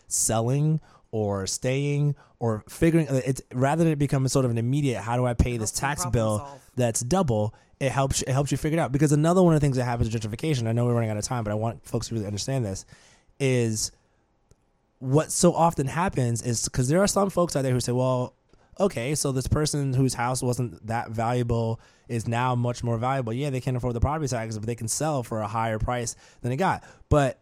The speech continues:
Speaker 1: that's not how, that's not how buying and selling homes go. Particularly when the developers know you can't afford to stay there, they can come and lowball you.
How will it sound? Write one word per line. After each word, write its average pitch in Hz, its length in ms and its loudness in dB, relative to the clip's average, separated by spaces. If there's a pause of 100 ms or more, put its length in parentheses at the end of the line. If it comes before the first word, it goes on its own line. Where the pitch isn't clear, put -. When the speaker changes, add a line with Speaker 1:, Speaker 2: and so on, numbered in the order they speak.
Speaker 1:
that's - 220 0
not 190 160 0
how, 151 360 0
that's 139 180 -2
not 151 140 -2
how 143 120 -2
buying 120 300 -2
and 113 80 -4
selling 107 280 -6
homes 143 400 -2
go. 80 360 -12 (340)
Particularly 180 360 6
when 151 160 6
the 143 80 4
developers 131 560 2
know 127 160 0
you 143 180 2
can't 117 220 -2
afford 110 240 -6
to 107 80 -6
stay 180 240 0
there, 107 280 0 (200)
they 135 100 -2
can 143 140 0
come 143 180 4
and 123 160 0
lowball 139 420 8
you. 78 200 -10